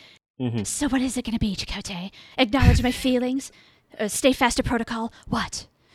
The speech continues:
Speaker 2: In that
Speaker 1: Yes, yes,
Speaker 2: throaty
Speaker 1: that's what it
Speaker 2: Mulgrew
Speaker 1: was,
Speaker 2: voice
Speaker 1: yeah.
Speaker 2: that I just totally slaughtered and tried anyway, but hey.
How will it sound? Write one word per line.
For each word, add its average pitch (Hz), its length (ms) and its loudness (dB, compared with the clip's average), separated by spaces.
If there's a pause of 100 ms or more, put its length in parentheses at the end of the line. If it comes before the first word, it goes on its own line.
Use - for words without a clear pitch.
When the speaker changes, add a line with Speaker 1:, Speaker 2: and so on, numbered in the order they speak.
(140)
Speaker 2:
In 240 80 0
that 247 80 8
Speaker 1:
Yes, - 160 4
yes, 240 80 -2
Speaker 2:
throaty 240 300 8
Speaker 1:
that's 220 200 6
what 226 100 4
it 214 40 8
Speaker 2:
Mulgrew - 40 6
Speaker 1:
was, 220 60 6
Speaker 2:
voice 196 180 4
Speaker 1:
yeah. 131 80 6
Speaker 2:
that 196 80 2
I 190 100 4
just 196 180 -4
totally 202 320 0
slaughtered 180 480 0
and 165 100 -6
tried 196 460 2
anyway, 170 340 -2
but 175 160 -4
hey. 190 240 -6